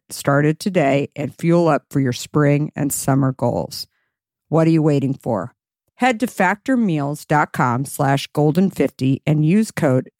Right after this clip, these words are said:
golden fifty to get fifty percent off your first box plus twenty percent off your next box.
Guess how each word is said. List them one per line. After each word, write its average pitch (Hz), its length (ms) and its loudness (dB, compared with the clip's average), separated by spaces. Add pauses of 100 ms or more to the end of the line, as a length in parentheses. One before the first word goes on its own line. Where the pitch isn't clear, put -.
golden 156 340 2
fifty 127 460 -4
to 135 80 -2
get 131 240 -4
fifty 208 360 -2
percent 185 440 0
off 127 240 -2
your 123 80 -4
first - 480 -4
box 127 420 -2 (240)
plus 170 720 0 (300)
twenty 214 400 2
percent 131 500 -6
off 143 260 -2
your 202 120 2
next 220 320 0
box. - 500 -8